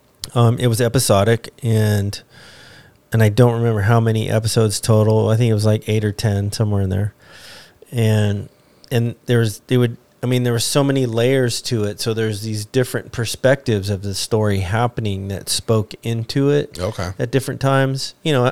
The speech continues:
Speaker 1: like real life.
Speaker 2: Mm-hmm.
Speaker 1: And, uh, and it was just, it was done really good. It wasn't, they weren't trying to specifically throw, throw shade on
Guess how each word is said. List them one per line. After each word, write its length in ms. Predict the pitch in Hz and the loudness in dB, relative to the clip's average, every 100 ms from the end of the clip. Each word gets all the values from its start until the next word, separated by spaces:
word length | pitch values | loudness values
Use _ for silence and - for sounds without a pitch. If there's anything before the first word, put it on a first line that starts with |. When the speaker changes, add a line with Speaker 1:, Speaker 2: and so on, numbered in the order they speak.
| - | 0
Speaker 1:
like 220 | 131 131 | 0 2
real 160 | 120 | 2
life. 440 | 139 92 120 - - | 4 4 0 -2 -8
Speaker 2:
Mm-hmm. 240 | 92 90 113 | -8 -4 -2
Speaker 1:
And, 440 | 113 110 107 - - - - - - - _ - | 0 -2 -4 -10 -18 -20 -20 -20 -20 -20 _ -8
uh, 680 | 113 113 113 107 107 107 104 - _ | 0 2 2 2 2 0 -2 -6 _
and 220 | 117 117 - | -2 -2 -2
it 180 | 135 120 | -2 0
was 240 | 120 110 | 0 0
just, 440 | - 127 120 - - _ - | 2 2 2 -6 -14 _ -4
it 160 | 120 | -2
was 220 | 123 120 107 | 0 0 2
done 280 | 123 117 | 2 2
really 280 | 117 117 117 | 2 2 2
good. 240 | 117 131 110 | 2 2 2
It 100 | 113 | 2
wasn't, 600 | 120 127 131 110 127 - _ - | 2 2 2 -6 -16 -20 _ -12
they 80 | - | -2
weren't 320 | 117 127 127 | 0 2 0
trying 320 | - 131 127 120 | 0 2 2 2
to 100 | 117 | -2
specifically 920 | - - 117 - 127 - 120 123 110 | -2 -4 -4 -2 -2 -4 -4 -2 -2
throw, 340 | - 120 120 - - - _ | 0 2 2 0 -16 -20 _
throw 220 | - 120 113 | 2 4 4
shade 680 | - - 117 117 117 110 113 _ _ _ _ _ _ - | 0 0 2 2 0 -4 -8 _ _ _ _ _ _ -4
on 380 | 110 110 110 | 0 0 -2